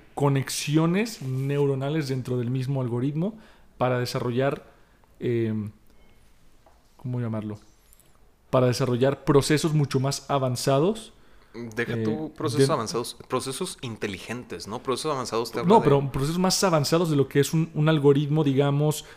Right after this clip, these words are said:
Speaker 1: de inteligencia artificial,
Speaker 2: Ujú.
Speaker 1: eh, más básico,
Speaker 2: Ujú,
Speaker 1: ¿no?
Speaker 2: claro.
Speaker 1: O sea, porque
Speaker 2: El
Speaker 1: esto, eh, eh, lo que ellos hacen es básicamente poder reconocer acentos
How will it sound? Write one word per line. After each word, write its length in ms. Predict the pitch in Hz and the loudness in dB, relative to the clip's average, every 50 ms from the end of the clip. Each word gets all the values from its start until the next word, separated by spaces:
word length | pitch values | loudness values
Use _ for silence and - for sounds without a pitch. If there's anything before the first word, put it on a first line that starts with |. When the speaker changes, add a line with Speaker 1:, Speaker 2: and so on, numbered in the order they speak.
| - - | -20 -12
Speaker 1:
de 200 | - 120 135 131 | 0 2 4 4
inteligencia 580 | 127 131 123 135 123 123 - 143 135 123 - 156 | 4 2 0 0 -2 0 0 -2 -2 0 0 -2
artificial, 800 | 143 - 139 - - 123 - - 139 139 139 139 139 143 147 143 113 | -2 -2 -8 -8 -8 -10 -4 0 2 2 4 4 4 4 2 2 -2
Speaker 2:
Ujú. 240 | 117 107 117 117 - - - - | -4 -8 -10 -10 -10 -12 -8 -4
Speaker 1:
eh, 120 | 120 113 | -4 -2
más 220 | 110 131 143 139 139 | 0 0 0 2 6
básico, 480 | 151 165 165 - - - - - 175 - - - - - - - | 4 4 4 4 -4 -10 -14 -16 -16 -16 -18 -20 -20 -20 -10 -8
Speaker 2:
Ujú, 220 | 156 156 180 196 185 | -6 -4 -2 -2 -2
Speaker 1:
¿no? 80 | 131 156 | 0 0
Speaker 2:
claro. 220 | 139 143 151 147 | 0 0 0 -2
Speaker 1:
O 40 | 135 | -2
sea, 140 | - 139 - | -4 -4 -6
porque 200 | - 117 110 160 | -6 -4 0 2
Speaker 2:
El 40 | 160 | 2
Speaker 1:
esto, 180 | 160 165 - - - | 2 0 -4 -6 0
eh, 320 | 170 170 - - - - - | 0 0 0 0 -4 -14 -6
eh, 180 | - - - - | -6 -6 -4 -2
lo 160 | - 151 139 | 0 -2 0
que 80 | - 160 | 2 2
ellos 160 | 170 180 170 190 | 0 2 0 -2
hacen 220 | 165 - 175 170 | -2 -2 0 0
es 80 | 156 151 | 2 2
básicamente 680 | 165 156 156 - 147 143 143 143 139 - 156 156 160 - - - - - - | 2 0 2 0 0 0 0 -2 0 2 0 0 0 -4 -20 -20 -20 -6 2
poder 360 | 143 143 139 143 156 185 - | 4 6 8 8 6 6 6
reconocer 840 | 202 214 214 - 160 151 143 131 - - 147 151 160 165 - - - - | 4 0 0 2 2 2 2 2 2 4 4 4 4 4 2 -8 -6 -4
acentos 800 | 127 123 - - - 156 160 160 156 - 196 254 - - - - | -2 -2 -2 0 2 2 2 2 2 2 2 2 2 -2 -12 -14